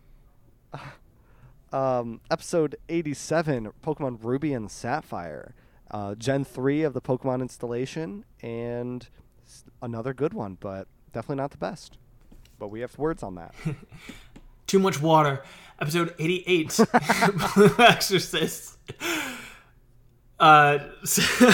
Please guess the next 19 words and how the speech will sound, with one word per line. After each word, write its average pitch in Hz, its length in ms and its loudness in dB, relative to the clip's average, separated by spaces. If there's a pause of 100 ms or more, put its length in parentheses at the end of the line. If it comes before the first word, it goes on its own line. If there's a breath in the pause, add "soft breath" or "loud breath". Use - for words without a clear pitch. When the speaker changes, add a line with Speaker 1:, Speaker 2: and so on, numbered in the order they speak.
Speaker 2:
I 196 280 12
lost 175 200 6
my 180 80 2
train 165 200 2
of 160 60 -4
thought 165 220 4
there. 165 160 -2 (440 loud breath)
Yeah, 196 180 8
this 190 280 6
one 202 360 4
is, 180 440 4 (160)
we 175 140 4
went 190 180 4
back 185 280 4
to 175 160 2
a - 20 0
little 175 240 2
mainstream 196 800 0
because 156 640 0